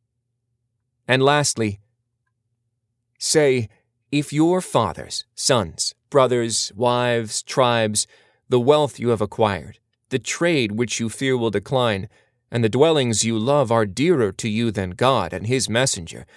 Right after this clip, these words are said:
and the struggle in his cause, then wait until God brings about his punishment. God does not guide those who are corrupt."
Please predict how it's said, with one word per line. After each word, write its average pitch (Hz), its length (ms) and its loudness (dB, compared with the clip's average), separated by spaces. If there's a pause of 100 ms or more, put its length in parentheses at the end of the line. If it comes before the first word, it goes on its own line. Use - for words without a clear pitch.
and 131 220 2
the 120 60 0
struggle 143 460 2
in 110 140 -2
his 104 240 0
cause, 123 540 -4 (680)
then 117 240 0
wait 127 340 2
until 123 340 -2
God 107 360 0
brings 107 340 0
about 101 340 -4
his 98 220 -6
punishment. - 600 -10 (920)
God 117 320 2
does 120 220 2
not 101 260 -2
guide 117 340 0
those 90 280 -4
who 113 120 -2
are 104 160 0
corrupt." 104 460 -6